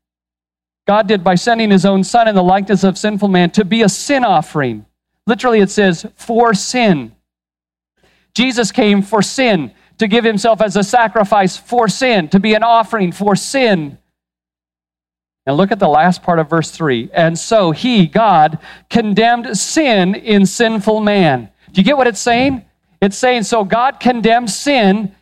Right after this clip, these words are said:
in sinful man. He condemned sin when Jesus became a sin offering. Jesus took the whole weight, all that bundle of all the stuff of your past life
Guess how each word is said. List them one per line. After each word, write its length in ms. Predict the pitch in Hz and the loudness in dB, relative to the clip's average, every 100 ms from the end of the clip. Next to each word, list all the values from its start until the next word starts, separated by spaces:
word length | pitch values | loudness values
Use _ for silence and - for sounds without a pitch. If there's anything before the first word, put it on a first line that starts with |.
| _ _ | _ _
in 140 | 220 208 | -4 -2
sinful 440 | 254 240 202 233 | 0 -2 -2 -2
man. 280 | 226 220 180 | 0 2 2
He 140 | 226 | 2
condemned 460 | 208 240 220 262 240 | 0 -2 2 2 0
sin 400 | - 277 247 220 | -4 0 0 2
when 180 | 208 196 | 0 0
Jesus 380 | 202 233 233 | -2 -2 -2
became 360 | 196 220 214 220 | -4 -2 -2 0
a 80 | 196 | -2
sin 240 | - 233 | 0 0
offering. 640 | 226 226 202 190 156 120 _ _ _ _ _ _ _ _ _ _ _ _ | 0 0 -2 -4 -4 -4 _ _ _ _ _ _ _ _ _ _ _ _
Jesus 320 | - 254 240 | -4 -2 -2
took 180 | 208 226 | -4 -2
the 140 | 220 196 | 2 4
whole 280 | 247 285 | 4 2
weight, 280 | 233 240 190 | 2 2 4
all 240 | 196 226 254 | 4 4 6
that 340 | 269 202 - | 2 0 -2
bundle 500 | 214 247 254 254 254 | -2 -2 0 2 4
of 140 | 202 | 4
all 260 | 196 233 262 | 4 4 4
the 120 | 226 | 2
stuff 380 | 185 - 262 240 | -4 0 2 2
of 120 | 247 | 0
your 140 | 202 202 | 0 0
past 420 | - 240 226 233 | 0 -2 -2 0
life 300 | 233 240 | 2 2